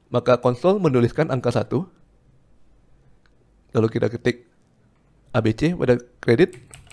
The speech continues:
tidak berhasil ya, karena sekarang kredit hanya bisa diisi dengan angka. Kita coba ketik angka dua,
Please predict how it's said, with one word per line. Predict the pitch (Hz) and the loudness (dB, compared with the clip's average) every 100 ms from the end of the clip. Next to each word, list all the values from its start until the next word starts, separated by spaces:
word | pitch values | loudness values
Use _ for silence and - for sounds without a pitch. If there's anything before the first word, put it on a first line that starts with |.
| - - _ _ - | -20 -20 _ _ -6
tidak | 113 107 | -2 2
berhasil | 113 - 143 | 2 2 0
ya, | 160 - - | 0 -6 -14
karena | - 120 117 113 | -6 -2 0 0
sekarang | - 117 139 165 170 - _ | 0 0 0 -2 -10 -18 _
kredit | - 127 156 | 0 2 2
hanya | 139 131 | 0 0
bisa | 123 127 | 2 2
diisi | 120 117 151 | 2 0 -2
dengan | 135 120 | -2 -2
angka. | 113 110 123 170 _ _ _ _ _ _ _ _ | -4 -4 -4 -4 _ _ _ _ _ _ _ _
Kita | 123 123 123 | -4 0 0
coba | 117 | 0
ketik | 127 - - | -2 -4 -4
angka | 120 123 | -2 0
dua, | 113 120 185 | 2 2 0